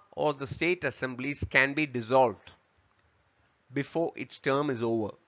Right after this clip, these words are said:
As a result, midterm poll is required to constitute a new house. In fact, there is no legal significance for the midterm election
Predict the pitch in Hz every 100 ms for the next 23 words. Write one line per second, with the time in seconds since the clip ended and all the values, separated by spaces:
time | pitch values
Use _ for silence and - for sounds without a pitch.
0 | _ _ _ _ _ - 156 160 170 143
1 | - 131 - - 113 135 156 - 180 185
2 | - 139 147 143 117 117 - 139 139 143
3 | 147 - 127 - 123 139 - 151 143 117
4 | 127 143 120 104 98 - - _ _ _
5 | _ _ _ _ - 156 175 - 180 190
6 | - 156 160 139 147 175 196 151 165 180
7 | 175 - 131 135 131 139 147 151 - 135
8 | 127 127 120 117 - 143 139 120 110 -
9 | 104